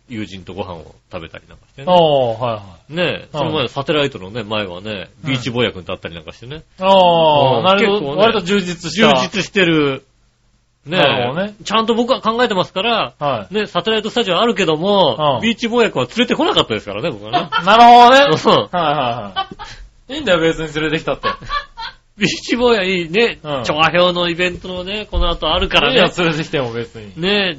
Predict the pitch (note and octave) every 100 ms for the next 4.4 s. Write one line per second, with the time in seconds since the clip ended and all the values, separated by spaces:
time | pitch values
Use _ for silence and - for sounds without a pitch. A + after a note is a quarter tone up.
0 | - C3 A3 C4 A#3+ D3+ _ _ _ _
1 | _ _ _ _ _ _ D3+ F#3+ B4 C5
2 | A3+ D#3+ C3+ E3+ C4 G3+ F3 F3+ F3+ D#3+
3 | B2 A#2 A#2 A2+ C#3 G#3+ G3+ C#3+ A#2 F#2
4 | _ C3+ E3 E3+